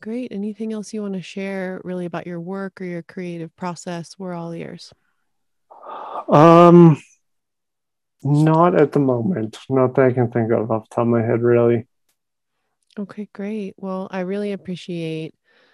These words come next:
Speaker 1: your submission to Rhizo and the time to sit down and, and do this interview and podcast with Rhizocast, and really just, like, all of your vision and commitment to, like,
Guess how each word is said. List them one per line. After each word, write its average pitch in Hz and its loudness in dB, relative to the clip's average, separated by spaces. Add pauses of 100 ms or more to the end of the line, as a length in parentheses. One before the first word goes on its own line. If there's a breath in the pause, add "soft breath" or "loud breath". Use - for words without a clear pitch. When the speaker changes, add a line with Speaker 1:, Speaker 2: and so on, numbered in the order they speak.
(300)
Speaker 1:
your 180 -4
submission 170 -8
to 175 -10
Rhizo 175 -8
and 156 -10
the 156 -14
time 147 -10
to 156 -16
sit 156 -14
down 143 -12
and, 139 -14
and 151 -14
do 143 -14
this 143 -16
interview 143 -14
and 143 -16
podcast 143 -14
with 143 -18
Rhizocast, 156 -14 (120)
and 151 -14 (580)
really 302 -8
just, 269 -12
like, 240 -10
all 190 -4
of 202 -10
your 202 -8
vision 180 -8
and 165 -8
commitment 151 -10 (160)
to, 147 -10 (160)
like, 151 -10